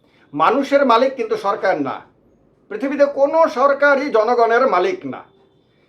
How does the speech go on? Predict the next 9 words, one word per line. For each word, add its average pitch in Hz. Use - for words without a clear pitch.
কিন্তু 254
পৃথিবীর 269
প্রত্যেকটা 285
সরকারের 254
মালিক 220
কিন্তু 185
জনগণ। 151
সেই 190
জনগণের 208